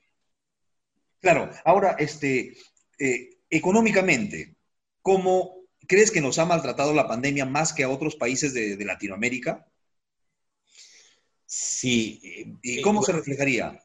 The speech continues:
Speaker 2: eh, este es un tema, a ver, que preocupó mucho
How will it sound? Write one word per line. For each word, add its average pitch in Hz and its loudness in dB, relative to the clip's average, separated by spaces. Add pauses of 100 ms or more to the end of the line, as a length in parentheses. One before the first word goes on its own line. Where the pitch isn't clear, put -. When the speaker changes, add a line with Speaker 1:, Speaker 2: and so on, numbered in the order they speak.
(800)
Speaker 2:
eh, 139 -2
este 175 -2
es 170 -2
un 175 -2
tema, 185 2 (360)
a 113 0
ver, 117 0
que 120 -4
preocupó 120 -2
mucho 175 0